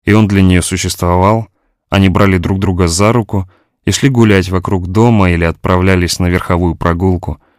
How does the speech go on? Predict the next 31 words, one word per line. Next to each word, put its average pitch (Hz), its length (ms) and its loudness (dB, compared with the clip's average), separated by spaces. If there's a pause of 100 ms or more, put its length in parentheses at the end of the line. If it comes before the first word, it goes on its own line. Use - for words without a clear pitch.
(320)
и 98 80 2
мамины 95 380 4
волосы 107 460 0
развивались, 90 680 0
как - 200 -6
у 101 60 0
девочки. 85 640 -2 (640)
Она 87 240 2
выключала 85 600 -2
все 87 180 -4
механизмы 92 560 0
на 85 120 0
кухне 73 460 -6 (360)
и 98 120 -2
сама 98 320 2
пекла 104 340 0
ему 95 260 2
удивительные 95 680 2
пирожные, 95 800 0 (160)
торты 110 400 0
и 80 40 -6
печенье, 87 680 0 (500)
жадно 92 300 0
смотрела 90 460 0
ему 82 200 2
в 80 80 -6
глаза, 92 520 0 (280)
улыбалась 90 500 0
своей 90 280 0
настоящей 87 600 -2
улыбкой. 85 600 -4